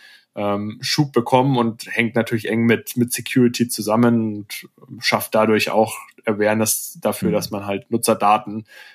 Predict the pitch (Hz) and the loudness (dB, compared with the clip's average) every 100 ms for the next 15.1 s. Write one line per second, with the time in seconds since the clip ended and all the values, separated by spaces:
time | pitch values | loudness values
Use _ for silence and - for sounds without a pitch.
0 | _ - 160 160 135 131 139 143 - - | _ -2 0 2 2 4 4 2 0 -2
1 | - - 135 135 131 131 120 113 113 113 | -4 -4 0 0 2 2 4 2 2 2
2 | 110 113 110 110 110 107 107 _ _ - | 2 0 0 2 4 2 0 _ _ -20
3 | _ - 107 104 104 101 - - 110 110 | _ -8 -4 -2 -4 -8 -12 -4 0 2
4 | 110 104 123 139 143 143 131 123 127 123 | 2 -2 -2 0 0 0 2 4 4 4
5 | 131 131 127 117 101 101 92 104 104 101 | 2 4 2 -2 -4 -4 -4 -6 -6 -6
6 | 101 101 104 120 143 107 92 101 - _ | -4 -4 -8 -14 -12 -8 -8 -8 -14 _
7 | - - 123 127 135 117 120 135 147 - | -12 -8 -4 -4 0 2 4 4 2 -2
8 | 131 135 127 120 120 - - 120 120 123 | 0 0 0 -2 -8 -6 2 4 4 4
9 | 123 117 - - - 117 117 113 131 117 | 0 -2 -4 -12 -10 -4 0 0 2 2
10 | 120 123 131 127 117 127 123 123 120 - | 2 2 2 2 2 2 2 4 4 2
11 | 120 120 123 131 - - - _ - 127 | 0 2 2 -2 -14 -20 -20 _ -2 0
12 | 135 135 127 120 120 - 117 113 113 107 | 0 2 2 2 -2 0 0 2 0 0
13 | 90 104 107 104 104 - 101 107 104 104 | -4 -4 -4 -4 -6 -8 -14 -14 -14 -16
14 | 107 - 110 - 107 101 95 98 - 107 | -18 -16 -12 -8 -6 -6 -8 -10 -12 -14